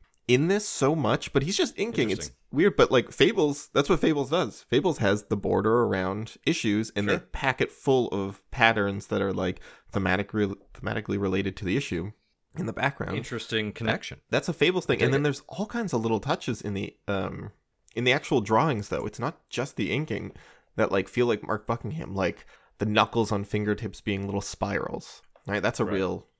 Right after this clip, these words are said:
Speaker 1: uh, Mark Buckingham thing in Fables. It's just 'cause I'm, like, really familiar with Fables. I read that whole series a couple times. That was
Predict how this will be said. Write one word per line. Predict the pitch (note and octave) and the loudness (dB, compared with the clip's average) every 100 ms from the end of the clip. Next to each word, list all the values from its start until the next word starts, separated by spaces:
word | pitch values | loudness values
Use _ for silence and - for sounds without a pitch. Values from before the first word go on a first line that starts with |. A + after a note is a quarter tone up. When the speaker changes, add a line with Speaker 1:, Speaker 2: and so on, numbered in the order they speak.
| _ | _
Speaker 1:
uh, | G2 F2+ E2+ | -8 -6 -6
Mark | F2+ F#2 - | -6 -6 -6
Buckingham | G#2 F#2 F#2+ E2+ | -10 -10 -8 -8
thing | F#2 E2 F2+ A2+ _ G#2 | -6 -8 -8 -12 _ -18
in | |
Fables. | G2 F2+ F#2 G#2+ B2 - - _ - | -10 -8 -6 -10 -12 -20 -20 _ -2
It's | C3 | 2
just | C3 - | 2 2
'cause | B2 | 2
I'm, | A2 | 2
like, | G2 F2+ _ | 0 -2 _
really | A2 A2+ B2 A#2+ | -4 2 4 4
familiar | F#2+ F#2+ F#2 F2 | 2 -2 -4 -4
with | - | -4
Fables. | G2 G2 - | -2 -2 -4
I | F2 | -6
read | F#2+ G2+ | -6 -4
that | E2+ | -4
whole | G2+ F#2+ | -4 -6
series | G2+ G2 | -4 -6
a | G#2+ | -4
couple | - G2+ | -4 -4
times. | G2 - F2 F#2 | -6 -6 -8 -2
That | G2 | -2
was | F#2 | -2